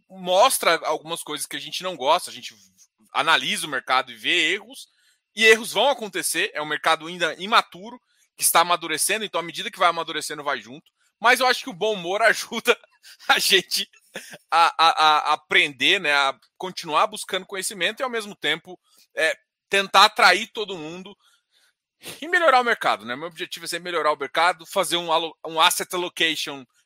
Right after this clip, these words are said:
legal para os meus clientes e sempre entender o que é melhor para vocês, tá ok? Qualquer dúvida também pode mandar no comentário.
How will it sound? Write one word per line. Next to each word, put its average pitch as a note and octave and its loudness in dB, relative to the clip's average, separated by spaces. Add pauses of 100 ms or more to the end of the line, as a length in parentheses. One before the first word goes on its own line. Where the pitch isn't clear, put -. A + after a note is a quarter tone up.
legal D3 4
para F#3 -2
os D3 -10
meus D3 -8
clientes D3+ -8
e G3 -18
sempre G#3 -4
entender F3+ -10 (280)
o E3 -20
que - -2
é D#3+ 0
melhor D#3 0
para D3 -10
vocês, - -12
tá - -20
ok? G3+ -4 (480)
Qualquer C4+ 2
dúvida A3+ -6
também G#3 -6
pode G3+ -4
mandar F3 -2
no F3 -10
comentário. - -2